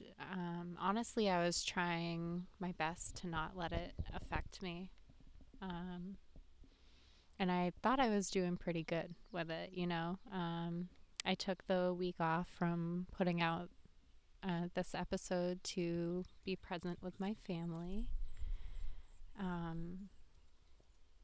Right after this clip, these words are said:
and it was great. I did notice, though,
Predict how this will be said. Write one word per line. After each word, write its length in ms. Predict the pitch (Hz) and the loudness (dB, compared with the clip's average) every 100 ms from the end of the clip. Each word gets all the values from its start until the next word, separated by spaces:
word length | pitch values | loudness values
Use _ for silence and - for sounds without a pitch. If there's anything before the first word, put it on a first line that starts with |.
| - - - - - - | -16 -16 -20 -20 -8 0
and 160 | 202 | 4
it 100 | 185 | 4
was 160 | 175 175 | 2 0
great. 400 | - 190 220 185 - - - - - - - - - - - - - - - - - - - - - - - 208 | 2 4 4 2 -4 -8 -14 -12 -10 -10 -12 -18 -20 -20 -16 -16 -16 -18 -20 -20 -20 -20 -20 -20 -20 -20 -2 4
I 80 | |
did 240 | 208 202 190 | 6 6 4
notice, 480 | 196 196 190 190 - - | 2 2 0 -2 -4 2
though, 560 | 180 175 175 175 185 | 4 4 2 2 0